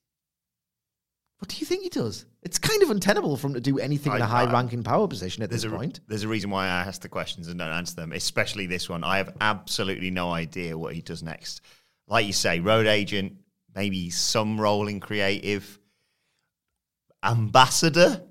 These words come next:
Speaker 1: Consultant? Oh, he's a tour guide at the, uh,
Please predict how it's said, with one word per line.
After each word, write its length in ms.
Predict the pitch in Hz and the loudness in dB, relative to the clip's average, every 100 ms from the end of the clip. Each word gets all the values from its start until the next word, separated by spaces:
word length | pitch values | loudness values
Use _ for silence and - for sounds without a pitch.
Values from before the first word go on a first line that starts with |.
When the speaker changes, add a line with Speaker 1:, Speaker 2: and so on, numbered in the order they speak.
| _ _ _ _ _ _ _ - | _ _ _ _ _ _ _ -2
Speaker 1:
Consultant? 840 | 143 127 - 156 175 190 - - - | 0 2 4 4 4 -2 -6 -14 2
Oh, 20 | |
he's 100 | 185 | 4
a 40 | 165 | 6
tour 240 | 160 247 | 8 6
guide 260 | 196 131 117 | 6 2 2
at 80 | 113 | -2
the, 180 | 120 | 0
uh, 280 | 101 92 82 | 0 -2 -4